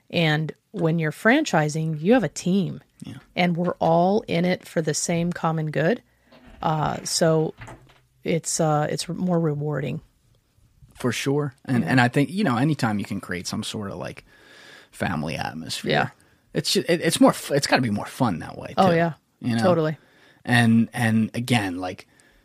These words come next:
Speaker 2: I've always believed that I haven't had to face this myself yet 'cause I've, I've never had an employee. I've done all this
Speaker 1: Yeah.
Speaker 2: myself to this point, but it's not gonna be that way forever. It's
Speaker 1: Right.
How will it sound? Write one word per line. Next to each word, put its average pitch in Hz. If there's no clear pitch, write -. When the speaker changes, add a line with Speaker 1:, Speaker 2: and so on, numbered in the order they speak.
Speaker 2:
I've 113
always 117
believed 110
that 98
I 95
haven't 104
had 104
to 98
face 107
this 113
myself 107
yet 110
'cause 120
I've, 98
I've 101
never 95
had 104
an 104
employee. 104
I've 101
done 101
all 92
this 98
Speaker 1:
Yeah. 170
Speaker 2:
myself 104
to 101
this 101
point, 123
but 117
it's 110
not 117
gonna 113
be 110
that 98
way 90
forever. 123
It's -
Speaker 1:
Right. 120